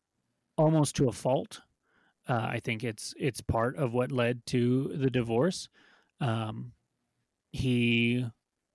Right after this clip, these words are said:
he just goes. And when he doesn't go, he is,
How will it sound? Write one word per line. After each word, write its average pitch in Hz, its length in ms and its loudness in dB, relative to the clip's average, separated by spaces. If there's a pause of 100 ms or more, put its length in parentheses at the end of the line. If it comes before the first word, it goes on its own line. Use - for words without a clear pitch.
(640)
he 135 260 0
just 131 220 2
goes. 131 460 2 (760)
And 113 580 0
when 123 180 2
he 113 120 -2
doesn't 123 340 2
go, 135 240 4
he 127 220 2
is, 117 480 -2